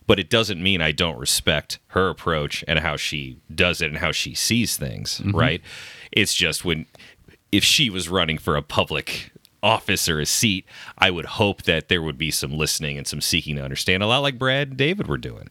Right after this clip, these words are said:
Speaker 2: Yeah.
Speaker 1: They were listening to everybody.
Speaker 2: They, they talk to everybody. It
Speaker 1: Because you, that's your obligation.
Speaker 2: Yeah.
Speaker 1: If you're gonna represent people, you gotta know what they stand for.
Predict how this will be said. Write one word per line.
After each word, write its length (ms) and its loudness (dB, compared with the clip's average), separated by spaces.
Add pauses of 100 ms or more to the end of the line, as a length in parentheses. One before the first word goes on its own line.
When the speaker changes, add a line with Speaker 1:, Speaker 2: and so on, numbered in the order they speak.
Speaker 2:
Yeah. 240 -2
Speaker 1:
They 80 2
were 80 2
listening 320 2
to 80 0
everybody. 520 -4 (100)
Speaker 2:
They, 100 4
they 300 2
talk 380 2
to 140 -4 (120)
everybody. 400 2
It 100 4
Speaker 1:
Because 320 2
you, 160 0 (520)
that's 220 4
your 260 0 (200)
obligation. 880 0
Speaker 2:
Yeah. 280 4
Speaker 1:
If 140 -2
you're 100 4
gonna 100 4
represent 540 0
people, 240 -2
you 80 -2
gotta 160 0
know 100 0
what 120 -4
they 100 2
stand 480 2
for. 400 -12